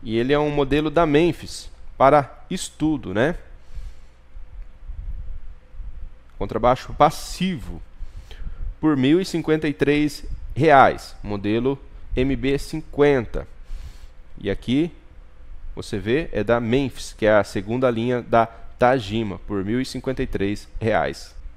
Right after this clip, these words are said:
Agora, em quinto lugar, que é o contrabaixo assim que eu achei mais bonito, que uma ergonomia muito diferenciada, aparência, um contrabaixo nervoso,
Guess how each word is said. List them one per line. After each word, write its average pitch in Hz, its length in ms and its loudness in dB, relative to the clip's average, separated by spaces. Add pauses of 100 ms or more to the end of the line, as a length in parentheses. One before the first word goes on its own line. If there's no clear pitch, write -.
(240)
Agora, 214 360 10
em 196 60 8
quinto 262 260 2
lugar, 226 720 8 (400)
que - 80 -2
é 220 40 8
o 240 60 6
contrabaixo 233 500 8
assim 214 200 0
que - 80 0
eu 202 40 6
achei 185 500 6 (540)
mais 226 500 8
bonito, 220 680 0 (160)
que - 80 -8
uma 170 600 6 (140)
ergonomia 160 760 6
muito 170 520 0
diferenciada, 135 840 6
aparência, 123 560 4
um 131 40 -4
contrabaixo 135 520 0
nervoso, 139 600 2